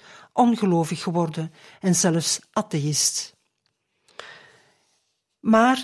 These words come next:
Edith Stein, ook Joodse, Edith Stein is een uitzondering,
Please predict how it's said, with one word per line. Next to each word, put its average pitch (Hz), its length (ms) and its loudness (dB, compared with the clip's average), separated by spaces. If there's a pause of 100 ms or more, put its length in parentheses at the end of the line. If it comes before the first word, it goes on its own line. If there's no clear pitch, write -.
(160)
Edith 254 360 2
Stein, 156 560 0 (680)
ook 226 500 0
Joodse, 175 640 0 (560)
Edith 185 320 2
Stein 214 480 2
is 190 260 0
een 180 240 0
uitzondering, 180 840 0